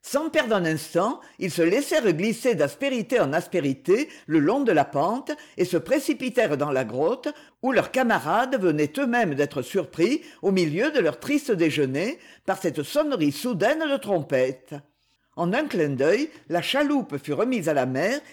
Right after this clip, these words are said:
et chargée de tout ce qu'ils possédaient. En quelques coups vigoureux d'aviron, ils eurent doublé une des pointes de l'iceberg et se trouvèrent sous l'arrière d'une belle corvette dont le pavillon blanc était semé de lys d'or de France.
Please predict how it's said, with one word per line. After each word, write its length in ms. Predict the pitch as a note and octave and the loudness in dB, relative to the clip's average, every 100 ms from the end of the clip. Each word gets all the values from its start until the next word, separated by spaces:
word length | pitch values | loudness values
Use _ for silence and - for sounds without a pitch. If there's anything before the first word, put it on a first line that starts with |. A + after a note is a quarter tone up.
| - | 0
et 100 | F3+ | 2
chargée 520 | F3+ G3+ B2 E3+ D4 | 2 -2 -2 0 2
de 100 | B3+ | 0
tout 240 | - D4+ | 0 -2
ce 100 | E4 | 0
qu'ils 220 | E4 D4 A3 | -2 -2 -2
possédaient. 680 | B3+ - D#3 C3 C3 C3+ - _ _ _ _ _ _ - | -2 0 0 2 2 0 -8 _ _ _ _ _ _ -4
En 140 | E3+ | -4
quelques 360 | D3+ D#4+ - C#4+ | 0 -2 0 -4
coups 260 | - C#3 | -2 -2
vigoureux 400 | C3 B3 C4 G#3 | -2 -2 0 2
d'aviron, 600 | D3+ C#3 C3 C3 E3+ C4+ - - - | 2 2 0 -2 -2 -4 -8 -16 -6
ils 240 | G3 D#3 | -4 0
eurent 180 | G#3 D3+ | 0 0
doublé 560 | C#3 C4 F3+ B3+ A#3+ - | 0 -2 0 0 0 -2
une 240 | C4 A3 | -2 0
des 120 | D3 | -2
pointes 360 | D3+ - C#4+ A3+ | -2 0 0 0
de 120 | F3 | 0
l'iceberg 840 | D#3 D#3 D3+ C#3 B2+ E3+ B3 C#4 D4 - _ - | 2 2 0 -2 2 2 0 -4 -12 -14 _ 0
et 80 | G3+ | 2
se 140 | F3 | 2
trouvèrent 540 | D#3+ C4 G#3 G3+ C#4 | -2 -2 2 2 2
sous 180 | D#4+ G#3 | -2 0
l'arrière 460 | D3+ C#3 G3+ C4 E3 | 0 0 2 2 2
d'une 180 | C#3+ C3+ | 0 0
belle 320 | A#2 D4 A3 | 2 2 2
corvette 640 | F3+ B2+ B2+ E3 B3+ - C#4 - - | -2 0 0 2 0 -4 -12 -14 -10
dont 240 | D#3 B3 | 2 4
le 120 | F3 D3 | 4 2
pavillon 480 | C4 C#4 A#3 D#3+ | 0 0 4 2
blanc 440 | D3 C3+ D3+ A3+ E4 - | 2 0 0 0 -4 -4
était 260 | F#3 F3+ D#3 | -2 2 0
semé 500 | D#3 B3+ G3+ F#3 C#4 | 0 0 2 0 0
de 120 | G3+ | 2
lys 360 | D3+ F#3+ F3+ B2+ | 2 2 -2 -2
d'or 220 | B3+ D4 | -2 0
de 100 | G#3+ | -2
France. 680 | - C3 B2 B2 A#2+ - | -2 -4 -4 -6 -12 -12